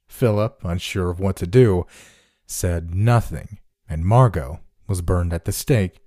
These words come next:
for practicing witchcraft. Not long after Margot had been killed, Philip took his own life.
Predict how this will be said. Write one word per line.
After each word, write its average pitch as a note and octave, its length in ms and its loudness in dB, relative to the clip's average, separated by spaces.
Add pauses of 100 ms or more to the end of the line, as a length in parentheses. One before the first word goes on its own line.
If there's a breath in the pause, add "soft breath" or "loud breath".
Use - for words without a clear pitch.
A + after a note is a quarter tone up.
for - 160 -8
practicing E2+ 600 -4
witchcraft. F2 760 -4 (1080 loud breath)
Not A#2+ 220 2
long D3+ 200 4
after B2+ 220 0
Margot B2 440 4
had G#2 140 2
been G2 140 -2
killed, G#2+ 380 2
Philip A#2 420 0
took G#2 160 -4
his F2+ 160 -4
own E2 180 -4
life. G2+ 600 -2